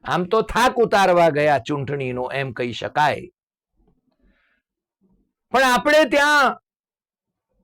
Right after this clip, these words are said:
પ્રત્યેકની શ્રદ્ધાનો આદર કરવાની પરંપરા છે. એટલે નરેન્દ્ર મોદી કેદારનાથની ગુફામાં જાય કે છત્રપતિ શિવાજી મહારાજના પ્રતાપગઢ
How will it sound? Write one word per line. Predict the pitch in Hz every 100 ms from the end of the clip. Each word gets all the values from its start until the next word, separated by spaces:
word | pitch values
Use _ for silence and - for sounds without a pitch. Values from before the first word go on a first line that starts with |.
| _ _ _
પ્રત્યેકની | 233 220 330 330 233 302 320
શ્રદ્ધાનો | - 196 208 165 180 269 285 302
આદર | 233 196 196 285
કરવાની | 269 247 254 294 302
પરંપરા | 226 214 240 277 302 285 240 180
છે. | - - _ _ _ _ _ _ _ _ _ _ _ _ _ _ _ _ _
એટલે | 240 294
નરેન્દ્ર | 277 240 269 320 320
મોદી | 277 269 285 320 294 240 _ _ _ _ _
કેદારનાથની | 190 208 285 320 320 311 285 285 277
ગુફામાં | 202 214 269 294 262 220
જાય | 175 180 131 98 - _ _ _ _ _ _ _ _ _ _ _ _ _ _ _ -
કે |
છત્રપતિ | 240 254 269 311 311 330 302
શિવાજી | - 262 277 285 285
મહારાજના | 269 262 269 277 277
પ્રતાપગઢ | 262 220 254 294 311 240 240